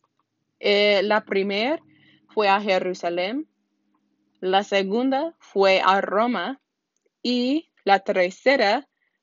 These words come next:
fue a Santiago de Compostela. Los católicos creen que Santiago de Compostela es donde los huesos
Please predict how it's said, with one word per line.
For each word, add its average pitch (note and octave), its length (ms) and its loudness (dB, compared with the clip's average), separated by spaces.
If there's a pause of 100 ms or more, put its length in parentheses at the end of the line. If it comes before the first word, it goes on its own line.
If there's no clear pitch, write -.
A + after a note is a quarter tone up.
(120)
fue B3 600 -2
a F#3+ 400 2
Santiago G3+ 640 -2
de F#3 140 -4
Compostela. - 800 -6 (1400)
Los B3 200 4
católicos D#4+ 720 4
creen G#3 600 0 (380)
que G#3+ 680 2
Santiago C4 680 0
de A#3 140 -2
Compostela G3 920 -2
es G#3 240 -4
donde B3 320 0
los G#3 380 2
huesos B3+ 720 -2